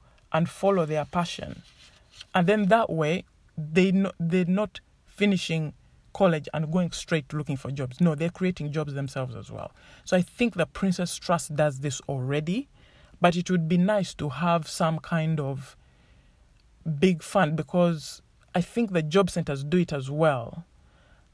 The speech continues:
but it needs to be more practical, you know? I think it does. And it would be really good for, for them, you know, to learn all this. But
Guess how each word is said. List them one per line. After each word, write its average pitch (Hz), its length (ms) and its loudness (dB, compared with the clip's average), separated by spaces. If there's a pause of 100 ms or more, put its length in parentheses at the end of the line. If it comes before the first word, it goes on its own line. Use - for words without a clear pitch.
but 160 460 4 (200)
it 175 160 -4
needs 196 380 2
to 170 100 -2
be 180 140 4
more 170 280 4
practical, 143 720 -8 (320)
you - 100 -10
know? 147 240 -4 (640)
I 180 60 4
think 202 380 -2
it 147 140 -2
does. - 520 -2 (720)
And 165 440 2 (260)
it 185 160 -2
would 170 180 2
be 175 120 2
really 175 300 2
good 156 220 0
for, 147 320 -4
for 147 220 -4
them, 139 340 -2
you 139 80 -4
know, 170 180 -2 (600)
to 165 120 -2
learn 165 300 4
all 156 260 0
this. 139 260 -4
But - 200 4